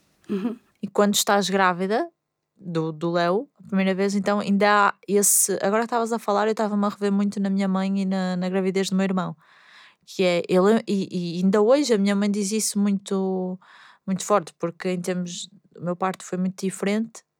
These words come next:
Speaker 2: Eh, a minha mãe teve três meses internada, andava sempre com febres altas, dela sair do escritório às seis da tarde, nós íamos até à Lapa, eu ia jantar com a minha,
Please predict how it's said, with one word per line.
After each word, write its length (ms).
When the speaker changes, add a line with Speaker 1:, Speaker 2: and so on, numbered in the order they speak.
Speaker 2:
Eh, 280
a 40
minha 140
mãe 260
teve 220
três 220
meses 220
internada, 540
andava 240
sempre 340
com 140
febres 400
altas, 380
dela 300
sair 320
do 40
escritório 680
às 140
seis 140
da 120
tarde, 480
nós 280
íamos 180
até 240
à 100
Lapa, 500
eu 180
ia 200
jantar 480
com 140
a 20
minha, 420